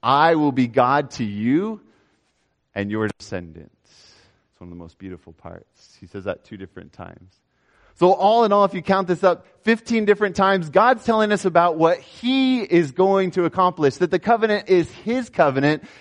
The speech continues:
and it's about what he will accomplish. He says, "It is my covenant," nine different times. He says the word covenant here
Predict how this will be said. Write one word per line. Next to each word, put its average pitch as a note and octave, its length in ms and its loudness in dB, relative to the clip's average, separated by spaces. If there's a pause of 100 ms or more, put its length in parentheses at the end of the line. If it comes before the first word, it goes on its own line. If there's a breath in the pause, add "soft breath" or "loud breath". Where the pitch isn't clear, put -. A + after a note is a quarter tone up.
(140 loud breath)
and D#3 120 2
it's E3+ 160 -2
about E3+ 320 2
what E3 220 2
he G#3 220 -10
will F#3+ 120 2
accomplish. E3 460 0
He F#3 140 -6
says, E3+ 420 0
"It D3+ 160 0
is C#3 180 0
my C3 460 0
covenant," A#2 540 -2 (240 soft breath)
nine C#3 420 -2
different C3+ 340 -2
times. G2+ 300 -4
He G#2 80 -12
says A#2 240 -4
the B2 80 -12
word A2+ 240 -6
covenant C3 400 -4
here A2 300 -4